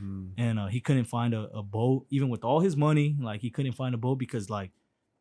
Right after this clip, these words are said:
Speaker 2: that was the reason, you know, they were trying
Speaker 1: Yeah.
Speaker 2: to, they were trying to
Speaker 1: They
Speaker 2: have
Speaker 1: wanted him
Speaker 2: die.
Speaker 1: gone.
Speaker 2: They
Speaker 1: Yeah.
Speaker 2: wanted him gone
Speaker 1: Yeah.
Speaker 2: because I'll tell you why.
Speaker 1: Mm-hmm.
Speaker 2: Uh, but, you know, it, it's funny too, 'cause, uh, um, the Titanic, they say that it hit an iceberg,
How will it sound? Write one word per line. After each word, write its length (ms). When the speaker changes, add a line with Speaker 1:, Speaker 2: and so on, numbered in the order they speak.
Speaker 2:
that 160
was 120
the 100
reason, 420
you 80
know, 120
they 100
were 140
trying 240
Speaker 1:
Yeah. 160
Speaker 2:
to, 40
they 100
were 120
trying 240
to 240
Speaker 1:
They 60
Speaker 2:
have 80
Speaker 1:
wanted 260
him 60
Speaker 2:
die. 120
Speaker 1:
gone. 400
Speaker 2:
They 80
Speaker 1:
Yeah. 60
Speaker 2:
wanted 240
him 140
gone 360
Speaker 1:
Yeah. 220
Speaker 2:
because 380
I'll 80
tell 160
you 120
why. 360
Speaker 1:
Mm-hmm. 240
Speaker 2:
Uh, 40
but, 280
you 140
know, 360
it, 200
it's 160
funny 260
too, 180
'cause, 240
uh, 160
um, 380
the 140
Titanic, 600
they 120
say 220
that 180
it 80
hit 160
an 60
iceberg, 560